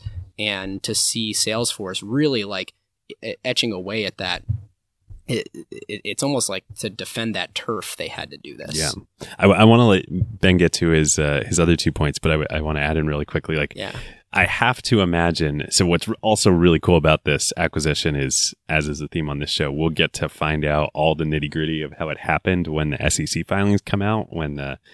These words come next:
Speaker 2: when the deal closes.
Speaker 1: Which,
Speaker 2: Uh,
Speaker 1: which they said is, is this year, which likely means late December.
Speaker 2: Yeah. Um, and I'm really looking forward to that, because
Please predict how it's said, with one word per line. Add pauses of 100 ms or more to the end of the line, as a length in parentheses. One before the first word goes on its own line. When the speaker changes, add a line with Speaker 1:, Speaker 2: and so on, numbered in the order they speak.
(200)
Speaker 2:
when
the
deal
closes. (100)
Speaker 1:
Which,
Speaker 2:
Uh,
Speaker 1:
which
they
said
is,
is
this
year,
which
likely
means
late
December.
Speaker 2:
Yeah. (240)
Um, (440)
and
I'm
really
looking
forward
to
that,
because